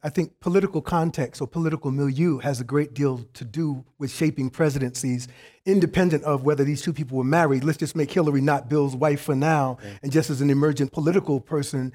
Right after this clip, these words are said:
Speaker 1: and candidate, uh, and, and say, how does Hillary Clinton, pre-, you know, as a potential president, compare to previous presidents like Obama or previous Democrats like Bill Clinton?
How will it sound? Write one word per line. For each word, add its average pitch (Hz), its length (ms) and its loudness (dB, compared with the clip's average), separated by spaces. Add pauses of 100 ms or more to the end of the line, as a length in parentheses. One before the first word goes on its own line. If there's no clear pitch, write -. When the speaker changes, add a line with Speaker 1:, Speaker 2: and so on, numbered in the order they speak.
(160)
Speaker 1:
and 139 160 -2
candidate, 147 560 2 (240)
uh, 147 180 -2
and, 147 340 2 (120)
and 147 180 2
say, 160 380 4 (160)
how 202 160 4
does 180 160 2
Hillary 160 240 2
Clinton, 147 380 0 (100)
pre-, 151 180 -2 (160)
you 202 80 0
know, 143 160 2
as 143 160 2
a - 20 -8
potential 160 400 0
president, 151 520 0 (340)
compare 160 380 2
to 147 420 0 (140)
previous 160 340 2
presidents 151 400 2
like 143 120 0
Obama 147 540 0
or 147 100 0
previous 156 340 0
Democrats 151 520 0
like 143 280 0
Bill 156 160 2
Clinton? 151 480 0